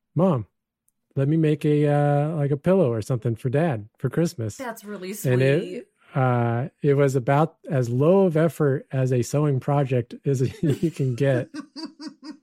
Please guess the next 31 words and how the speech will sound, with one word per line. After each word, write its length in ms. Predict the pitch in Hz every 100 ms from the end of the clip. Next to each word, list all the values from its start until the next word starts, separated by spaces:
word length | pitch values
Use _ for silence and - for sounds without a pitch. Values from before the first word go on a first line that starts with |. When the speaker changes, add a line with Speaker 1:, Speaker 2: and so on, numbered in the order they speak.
| 285 - - 302 - 240
Speaker 1:
Uh, 240 | 190 123 120
but 160 | 110 139
I 100 | 151
remember 380 | 156 170 185 175
asking 400 | 151 190 - 156
him 140 | 139
what 100 | 143
his 100 | 147
favorite 300 | - 165 147
color 340 | - 214 226 139
is 400 | 120 117 113 - _ _
so 180 | - 135
that 120 | 135
I 100 | 135
could 160 | -
get 140 | 120 139
him 80 | 127
the 80 |
right 200 | 120 135
color 280 | 147 143 131
zipper. 500 | 104 127 156 107 101 - - _ - 147
Not 240 | 185 233
the 80 | 196
pillow 320 | - 277 202
itself, 520 | 135 - 302 139 135
Speaker 2:
Mm-hmm. 380 | 214 240 214 143
Speaker 1:
just 240 | 151 214 -
the 60 |
zipper, 520 | 135 202 214 117 113 - - _ _ _ -
uh, 220 | 117 113 107
because 520 | 120 127 117 98